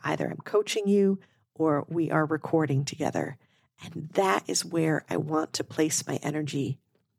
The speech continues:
Ain't technology grand? Number four on my techniques list is templates.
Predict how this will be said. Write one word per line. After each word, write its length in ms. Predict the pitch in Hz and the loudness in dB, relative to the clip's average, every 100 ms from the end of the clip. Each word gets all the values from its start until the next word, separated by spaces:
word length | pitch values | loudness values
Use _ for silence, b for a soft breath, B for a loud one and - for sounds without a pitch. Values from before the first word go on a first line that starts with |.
| - | -8
Ain't 160 | - | -6
technology 640 | - 202 - 165 160 156 151 | -4 -6 0 0 2 2 2
grand? 540 | 151 151 151 147 147 - _ _ _ _ _ _ _ _ - | 2 4 4 2 0 -4 _ _ _ _ _ _ _ _ -2
Number 280 | 254 262 | 0 2
four 600 | 262 - 277 196 - - - - | 0 2 2 4 2 -4 -10 -2
on 140 | 185 | 2
my 100 | 175 | 2
techniques 600 | 170 160 - 160 156 - | 2 -2 -2 -2 -2 0
list 400 | 170 240 - - - | 0 0 -4 -8 -6
is 200 | 220 - | -4 -4
templates. 920 | - - 175 - - - - - | -6 -4 -4 -4 -8 -6 -4 -4